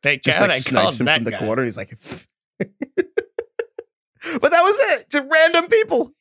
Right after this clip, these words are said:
Speaker 1: Yeah, man. Can we start with Evan Ingram, who literally led all fantasy football players in points today? He had thirty-four. Evan Ingram.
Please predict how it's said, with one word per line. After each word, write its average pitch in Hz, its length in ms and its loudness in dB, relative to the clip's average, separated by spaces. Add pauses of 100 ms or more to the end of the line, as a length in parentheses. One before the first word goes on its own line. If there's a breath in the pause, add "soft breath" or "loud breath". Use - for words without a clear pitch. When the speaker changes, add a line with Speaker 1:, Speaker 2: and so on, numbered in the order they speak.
Speaker 1:
Yeah, 302 240 2
man. 247 340 2 (240)
Can 240 100 0
we 262 100 2
start 285 260 2
with 285 100 2
Evan 233 280 2
Ingram, 233 420 2
who 196 460 0
literally 208 480 2
led 190 280 2
all 175 300 2
fantasy 180 500 0
football 190 600 0 (120)
players 196 380 2
in 151 120 0
points 156 320 -2
today? 214 200 2
He 202 40 2
had 175 120 -2
thirty-four. 302 1000 0
Evan 262 240 2
Ingram. 208 460 0